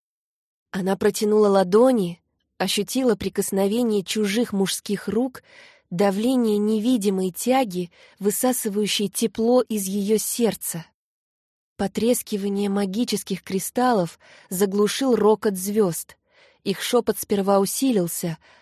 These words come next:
а потом стих. Чичико не знала, сколько прошло времени и что с ней произошло, но когда она открыла глаза, то всё ещё лежала в супружеской постели, полностью одетая, а за окном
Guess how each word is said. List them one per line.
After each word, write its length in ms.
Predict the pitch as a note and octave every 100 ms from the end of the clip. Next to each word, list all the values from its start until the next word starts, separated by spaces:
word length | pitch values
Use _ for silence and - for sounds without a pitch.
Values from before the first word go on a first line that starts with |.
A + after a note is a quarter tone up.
| _ _
а 100 | -
потом 340 | F3+ F#3 G3 F#3+
стих. 640 | - - - D#3+ - - _ _ _ _ _ _ _ _ _
Чичико 420 | - G3 - G#3+ A3+
не 160 | A3
знала, 320 | G3 A#3 A3+
сколько 400 | G#3 - A#3 A3
прошло 360 | G3 G3+ - G3+
времени 440 | G3 A#3 A#3 G#3
и 140 | G#3 G#3
что 340 | - - A#3+
с 160 | A#3+ -
ней 160 | G3
произошло, 800 | F#3+ F#3+ F3+ F#3+ - G#3 G3+ D#3 _ _ - _ _
но 160 | F#3+ F#3+
когда 460 | G3+ F#3+ G3+ A3
она 160 | G3+ G3
открыла 380 | F#3+ - G#3+ F#3+
глаза, 600 | F3+ F#3 F3+ F#3 A#3 B3 _ _ _ _
то 140 | - F#3+
всё 280 | - - A#3+
ещё 240 | G#3+ G#3
лежала 460 | G3 G3 G3+ G#3+ F#3
в 60 |
супружеской 600 | - G3 A3 G3+ F#3+ -
постели, 720 | E3+ F3+ - - A#3+ B3 F3 E3+ _ _ _ -
полностью 600 | G#3+ A3 A3 - - A3
одетая, 720 | A3 G3+ A3+ F3 E3+ D#3+ E3 _ _ _
а 140 | F3+ F3
за 200 | F#3 F#3
окном 500 | - G3 A3+ A#3+